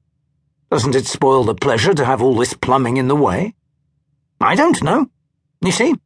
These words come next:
I'm just a volunteer. I don't smoke. Oh,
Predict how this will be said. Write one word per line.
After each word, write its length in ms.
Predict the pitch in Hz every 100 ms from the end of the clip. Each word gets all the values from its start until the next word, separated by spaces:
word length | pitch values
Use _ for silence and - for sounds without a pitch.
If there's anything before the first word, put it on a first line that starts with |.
| _ _ _ _
I'm 160 | - 285
just 200 | 302 -
a 40 |
volunteer. 640 | 320 302 311 262 285 214 - _ _ _ _ -
I 160 | 170
don't 240 | 269 320 330
smoke. 440 | - 403 320 - _ _ _ _ _ _ _ _ -
Oh, 340 | 170 233 190